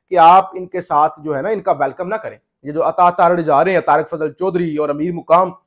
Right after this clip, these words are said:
تو ان کو خوش آمدید مت کہیں، ان سے بات مت کریں۔ ان،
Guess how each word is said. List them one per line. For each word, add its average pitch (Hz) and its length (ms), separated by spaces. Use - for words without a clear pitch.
تو 151 360
ان 208 180
کو 220 120
خوش 202 220
آمدید 160 340
مت 123 300
کہیں، 170 240
ان 196 60
سے - 140
بات 120 300
مت 135 200
کریں۔ 202 260
ان، 220 100